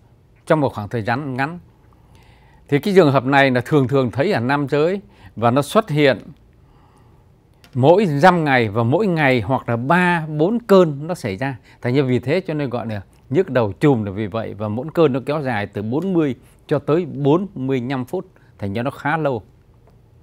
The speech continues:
Và cũng trong trường hợp này nhức đầu là tại vì cứ những cái mạch máu ở trong não bộ của chúng ta nó co hoặc là nó mở rộng ra. Thành ra làm cho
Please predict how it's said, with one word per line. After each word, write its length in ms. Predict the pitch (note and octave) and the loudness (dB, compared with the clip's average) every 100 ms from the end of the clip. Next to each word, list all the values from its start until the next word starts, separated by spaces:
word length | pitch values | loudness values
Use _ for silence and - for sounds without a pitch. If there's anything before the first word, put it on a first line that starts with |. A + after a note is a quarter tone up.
| _ _ - - - - | _ _ -20 -20 -20 -4
Và 100 | B2+ | -4
cũng 180 | F3+ F#3+ | -2 2
trong 180 | F#3+ | 4
trường 160 | D#3 C#3 | 4 4
hợp 140 | B2+ | 4
này 180 | A#2+ C3 | 4 2
nhức 200 | B2+ G3+ | 2 2
đầu 240 | C#3 C#3 A#2+ | 4 4 4
là 120 | A#2 | 0
tại 200 | B2 A#2+ | -2 -2
vì 220 | B2 B2 | 0 -2
cứ 140 | A#2+ | -2
những 140 | F3+ G3 | -6 -6
cái 40 | |
mạch 200 | D#3 A2+ | -4 -4
máu 200 | A#2 D3 | 0 -2
ở 60 | G#3 | -2
trong 160 | E3 C#3+ | -4 -4
não 160 | D#3+ G3 | -4 -4
bộ 240 | D3 A2+ | -4 -4
của 120 | G#2+ | -6
chúng 220 | G#2+ D3 | -12 -10
ta 120 | D3+ C#3 | -6 -6
nó 120 | D3 | -8
co 460 | - C#3+ D3+ C#3 C3+ _ _ _ | -6 -4 -2 -2 -6 _ _ _
hoặc 180 | B2 A2 | -8 -4
là 140 | A2 | -4
nó 100 | B2+ | -4
mở 300 | C#3 G#2+ F2+ | -4 -4 -4
rộng 260 | A2 C#3 B2+ | -4 -4 -4
ra. 200 | C3 - _ _ _ - | -6 -6 _ _ _ -8
Thành 160 | A#2 | -6
ra 100 | A2 | -4
làm 260 | A#2+ A2 G2 | -4 -4 -4
cho 240 | B2 A#2+ | -6 -6